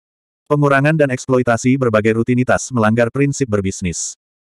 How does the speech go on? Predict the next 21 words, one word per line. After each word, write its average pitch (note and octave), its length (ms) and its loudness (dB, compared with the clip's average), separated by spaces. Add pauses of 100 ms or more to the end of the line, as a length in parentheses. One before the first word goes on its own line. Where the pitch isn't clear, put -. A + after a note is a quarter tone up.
(640)
Apakah D3 320 0
Tuan C#3 240 2
Long B2+ 160 2
Chen A#2 240 0
melawan A2+ 320 2
karena G#2 400 2
dia B2+ 160 0
tidak G#2+ 240 0
menyukai A#2 320 0
tindakan A#2+ 400 0
mereka G#2 400 0
dan A2 160 0
memiliki A2+ 400 0
konflik? F2+ 400 -4 (640)
Qi D3+ 160 4
Fang C#3+ 240 0
tersenyum. F#2+ 560 -2 (640)
Long D3 240 2
Chen D#3 160 2
tercengang B2 400 0
sejenak, A#2+ 400 0